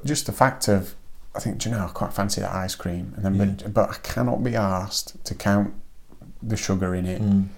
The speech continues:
Speaker 1: and then take the insulin, 'cause I know that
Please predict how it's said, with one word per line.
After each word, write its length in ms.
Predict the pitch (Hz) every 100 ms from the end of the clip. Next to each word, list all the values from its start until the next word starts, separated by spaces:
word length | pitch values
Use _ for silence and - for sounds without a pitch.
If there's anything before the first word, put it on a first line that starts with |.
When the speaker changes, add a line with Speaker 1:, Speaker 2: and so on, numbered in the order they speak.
| - -
Speaker 1:
and 200 | 107 95
then 380 | 95 95 95 95
take 260 | - 110 -
the 140 | 110
insulin, 520 | 101 92 - 90 92 92
'cause 140 | 98
I 60 | 98
know 440 | 110 113 113 113 - - -
that 260 | 107 -